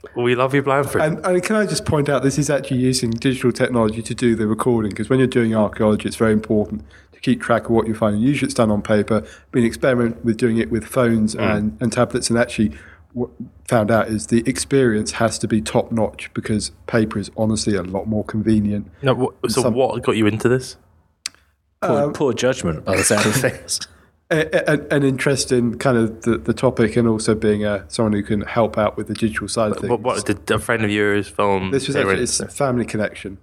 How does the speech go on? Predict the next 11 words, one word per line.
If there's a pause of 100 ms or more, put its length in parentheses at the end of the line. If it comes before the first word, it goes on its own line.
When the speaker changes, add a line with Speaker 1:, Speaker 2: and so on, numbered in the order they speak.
Speaker 1:
All
right. (600)
I
know
that
Blandford
guy.
He
does
that
podcast.